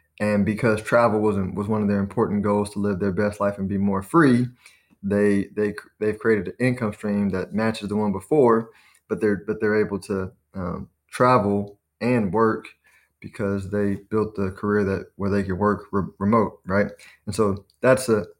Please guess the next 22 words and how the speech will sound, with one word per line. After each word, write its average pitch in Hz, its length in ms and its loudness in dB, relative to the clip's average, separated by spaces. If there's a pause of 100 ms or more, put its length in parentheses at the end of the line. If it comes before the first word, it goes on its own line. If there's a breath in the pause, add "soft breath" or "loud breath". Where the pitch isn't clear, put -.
(140)
that's 127 260 2
an 120 60 -2
example 113 420 0
of 92 220 -4 (560)
two 139 140 0
different 123 260 2
approaches 104 540 -2
to - 80 -14
planning, 95 520 -4 (520 soft breath)
where 95 520 -2
the 95 240 -6
person 113 460 0
who 110 180 -2
started 110 280 2
off 110 140 4
at 101 140 -4
forty, 113 440 2 (540 soft breath)
right, 107 280 0 (260)
you 113 80 -2
know, 98 240 -2
maybe 110 140 0
about 104 320 -2